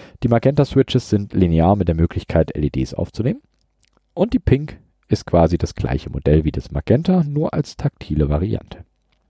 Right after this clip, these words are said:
So viel mal zu den Farbcodes. Die Space Invader Switches haben im Chinesischen einen anderen Namen, nämlich Wutbär. Und den finde ich auch ziemlich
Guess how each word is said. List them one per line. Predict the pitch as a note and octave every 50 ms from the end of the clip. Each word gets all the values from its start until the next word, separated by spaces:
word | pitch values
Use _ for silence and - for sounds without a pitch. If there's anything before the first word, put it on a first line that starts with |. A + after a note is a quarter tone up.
| _ _ _ _ _ _ _ _ - -
So | F2+ - G#2 A2
viel | - C#3 A2+
mal | E2+ D#2+ D#2+ -
zu | - -
den | - G2+ A#2
Farbcodes. | - - - - B2+ - - - - - B2+ B1 - - - - - - - - - - - - - - - -
Die | A2 A#2 A#2+ C3 - -
Space | - - - - - G#2 C#3 D3+ -
Invader | C3+ G#2+ F#2+ F#2+ G2 G2
Switches | - - - - - - A#2 - -
haben | G2 F#2 F#2 F#2+ D#2
im | F2+ F2+ F2+ F2+ - -
Chinesischen | - F2 F2 F2 F2 - F#2 - - F2+ F2 E2 - - - -
einen | G2 F#2 E2+ E2+
anderen | - D2+ G2+ C3 C3+ - F2 D#2+ D#2
Namen, | D2+ D2+ D#2+ F2 B2+ E3 - _ _
nämlich | - F2 D#2 D2+ D2+ E2 F2 F2
Wutbär. | E2+ F2+ G#2+ E3 - - _ - - D#2 F2 F2 A2 D3 C3 - - - - - - - _ -
Und | G2 F2
den | E2+ E2
finde | - F2+ E2 E2
ich | E2 -
auch | F2+ G#2+ -
ziemlich | - - - D#2 D#2+ E2